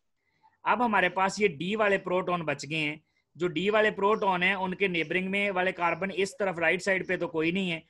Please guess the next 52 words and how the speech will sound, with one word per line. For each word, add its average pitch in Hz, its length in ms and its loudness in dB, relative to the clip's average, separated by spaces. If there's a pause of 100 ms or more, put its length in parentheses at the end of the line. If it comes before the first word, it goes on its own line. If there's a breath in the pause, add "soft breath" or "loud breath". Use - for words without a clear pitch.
(240 soft breath)
लेकिन 156 240 -4
लेफ्ट 170 300 0
वाले 160 220 2
पे 151 120 -2
दो 147 240 -2
है, 165 120 4
तो 165 120 -6
इसका 160 240 -6
मतलब 151 340 -4
है 160 60 0
जिसके 151 280 -8
नेबरिंग 147 400 -4
में 156 140 -4
दो 160 160 0
प्रोटॉन 151 440 -4
होते 131 200 -6
हैं 151 80 0
वो 151 100 -2
ट्रिपलेट 151 460 -4
शो 127 240 -6
करता 117 360 -6
है, 113 180 -6 (440)
तो 165 60 -4
यहाँ 151 260 0
पर 160 180 0
ट्रिपलेट 151 580 -4
भी 156 200 -2
अपीयर 139 340 -2
होगी। 107 340 -6 (960)
अब 170 120 -2
ये 202 160 6
जो 247 140 0
दोनों 214 280 4
प्रोटॉन 226 440 4
हैं 233 120 2
क्योंकि 202 240 0
डिफरेंट 175 380 0
एनवायरनमेंट 190 500 4
एक्सपीरियंस 180 500 -2
कर 156 180 0
रहे 160 120 0
हैं 180 100 0
तो 185 80 -4
इस 175 140 -4
वजह 156 240 -2
से 170 140 -4
ये 170 140 0
स्प्लिटिंग 170 540 -4
शो 151 220 -2
हो 135 100 0
रही 151 180 0
है, 160 160 2